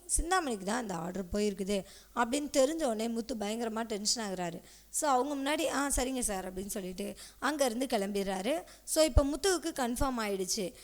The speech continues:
என்னன்னா, சிந்தாமணி தான் மீனாவை விழ வச்சிருக்காங்க அப்படின்றது கன்ஃபார்ம் ஆயிடுச்சு. ஏன்னா மீனாவுக்கு ஆர்டர் போகலை, அடுத்து உடனே சிந்தாமணிக்கு தான் போயிருக்கு. அப்படிங்கும் போதே இதுல வந்து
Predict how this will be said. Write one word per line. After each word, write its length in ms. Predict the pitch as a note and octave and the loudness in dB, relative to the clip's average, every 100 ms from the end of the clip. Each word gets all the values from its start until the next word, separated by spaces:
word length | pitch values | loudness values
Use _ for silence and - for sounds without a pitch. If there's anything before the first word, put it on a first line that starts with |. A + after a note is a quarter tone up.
| - - | -12 -6
என்னன்னா, 400 | C#4 D#4 B3 A#3+ | -2 -2 0 -2
சிந்தாமணி 600 | G4 D#4+ D#4 F4 E4+ C#4 A3 | 0 -2 2 2 2 0 0
தான் 200 | C#4 B3+ | -2 -2
மீனாவை 360 | B3+ C4+ G#3+ A3+ | -2 -2 -2 -2
விழ 160 | F#3+ F#3+ | -2 -4
வச்சிருக்காங்க 560 | G3+ - G3+ F#3 F#3+ G#3+ F#3 - - - | -2 -4 -4 -6 -4 -4 -4 -8 -20 -4
அப்படின்றது 580 | A#3 A3+ C#4 C4 A#3 E4 | -2 0 -2 0 0 0
கன்ஃபார்ம் 420 | D4+ A3 B3+ A3+ G#3+ | 0 0 0 0 -2
ஆயிடுச்சு. 360 | F#3+ F3 D4 - - - - | -2 -2 -2 -4 -8 -18 -6
ஏன்னா 160 | D4 E4 | -2 -2
மீனாவுக்கு 420 | E4 F4+ D4+ C#4 D4 B3 | -2 0 0 0 0 0
ஆர்டர் 260 | C4+ C#4+ - | -2 -6 -2
போகலை, 340 | B3+ B3 A#3 A#3 - | -2 0 -2 -2 -4
அடுத்து 260 | G#3 - G3 | -8 -6 -6
உடனே 380 | A3+ D#4 F#4 G#4 - - - | -2 0 0 -2 -8 -16 -12
சிந்தாமணிக்கு 580 | - D4+ E4 D4+ B3 | -6 -2 -2 -4 -6
தான் 180 | C4+ C#4 | -4 -2
போயிருக்கு. 360 | A#3+ A#3 A#3 A#3+ G#3 | 0 0 -2 -4 -4
அப்படிங்கும் 400 | F#3 G#3 F#3 F3 | -4 -6 -6 -8
போதே 240 | E3+ B3 E4+ - - - | -2 -2 -2 -8 -20 -10
இதுல 180 | B3 B3 | -4 -2
வந்து 160 | C4+ | -2